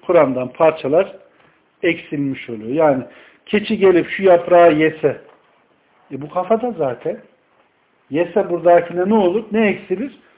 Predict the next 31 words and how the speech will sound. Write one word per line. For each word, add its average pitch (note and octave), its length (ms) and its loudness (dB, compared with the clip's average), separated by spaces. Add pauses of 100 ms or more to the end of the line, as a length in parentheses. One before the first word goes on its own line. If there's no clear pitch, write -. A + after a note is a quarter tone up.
(220)
Keçi C4 280 -4
karnını A3+ 460 0
doyurmuş C#4+ 480 -8
olur. E3+ 180 -6
O C4 120 -2
kadar. C#3 380 -6
Dinden G#3 380 0
bir G3+ 100 -6
şey G#3 160 -2
eksik G3+ 260 -6
olur C#4 180 2
mu? C#4+ 220 -2 (640)
Olmaz. D#3 400 4 (100)
Ama A3 280 -2
onlar A3+ 400 2 (480)
akıl G3 440 -6
zafiyeti D3+ 640 0
olan C3+ 240 -2
insanlar D3+ 520 -2
olduğu F3 340 -2
için A#3 400 -8 (360)
keçinin G#3+ 520 -2
yediğini G#3 580 2
bile C#4+ 360 2
bizden G3+ 300 2
öğrenmişlerdir. B2 1040 -2 (720)
Yani C3 300 -4
keçinin F3+ 480 -6
yediği E3+ 420 -2
ifadesi F3 720 0
bile G3 360 -2